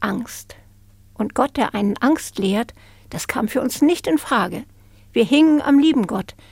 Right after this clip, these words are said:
der unseren Schlaf bewacht, der uns verzeiht und nichts nachträgt. Gottesfurcht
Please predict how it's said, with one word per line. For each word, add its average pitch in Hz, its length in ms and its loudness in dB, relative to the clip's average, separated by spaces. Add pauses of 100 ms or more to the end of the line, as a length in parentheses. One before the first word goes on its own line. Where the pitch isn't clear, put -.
(180)
der - 80 -6
unseren 214 260 2
Schlaf 262 420 2
bewacht, - 520 -6 (480)
der - 80 -4
uns 220 140 -4
verzeiht 226 720 -2 (360)
und 262 160 2
nichts 269 260 0
nachträgt. - 720 -6 (1400)
Gottesfurcht 240 1080 -2